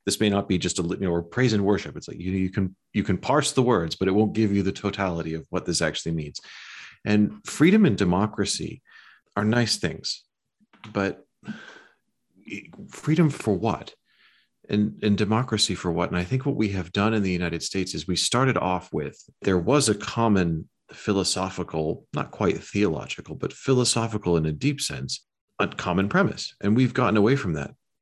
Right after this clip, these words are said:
And w-, instead what we are left with is this architecture of our civil society, which is, well, we vote to elect leaders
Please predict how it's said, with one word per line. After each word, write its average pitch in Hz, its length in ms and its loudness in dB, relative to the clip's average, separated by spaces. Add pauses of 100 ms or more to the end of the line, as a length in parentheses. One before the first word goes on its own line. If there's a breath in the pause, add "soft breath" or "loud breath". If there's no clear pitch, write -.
(160)
And 92 260 0
w-, 110 280 -2
instead 113 320 2
what 117 100 4
we 98 120 6
are 90 80 4
left 85 280 0
with 90 180 -4
is 82 200 0
this 92 280 0
architecture 95 720 -2
of 78 100 -6
our 76 120 -4
civil 76 300 -4
society, 69 480 -2
which 76 160 -10
is, 80 120 -6
well, 82 100 2
we 98 140 4
vote 98 300 2
to - 120 -2
elect 85 280 0
leaders - 480 -4